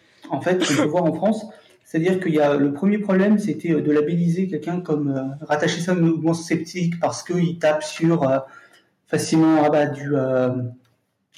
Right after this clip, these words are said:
ah bah, les créationnistes, les platistes, ah là, là, ils sont trop cons. C'est quelque chose qui se fait. Euh, on est facilement, voilà, on catégori-, on catégorise quelqu'un de sceptique parce que, euh,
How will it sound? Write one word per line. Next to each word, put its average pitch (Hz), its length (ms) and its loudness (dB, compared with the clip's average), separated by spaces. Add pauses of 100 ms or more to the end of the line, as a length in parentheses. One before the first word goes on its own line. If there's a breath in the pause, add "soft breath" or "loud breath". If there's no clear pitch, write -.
(180)
ah - 80 2
bah, 151 100 4
les 151 100 4
créationnistes, 151 680 0
les 143 120 2
platistes, 147 400 -2
ah 143 60 2
là, 143 160 2
là, 151 100 2
ils 143 80 0
sont 135 120 -4
trop 135 160 -4
cons. 214 180 2 (640 loud breath)
C'est - 180 -6
quelque 175 160 -2
chose 294 160 0
qui 269 120 2
se 254 100 -2
fait. 208 340 -2 (720)
Euh, 135 960 2
on 127 260 4
est 170 120 4
facilement, 147 500 2
voilà, 160 240 2
on 143 60 0
catégori-, 139 580 0
on 170 80 -6
catégorise 151 480 -2
quelqu'un 151 240 -2
de 143 60 0
sceptique 165 420 -4
parce 135 160 -8
que, - 180 -6
euh, 127 520 2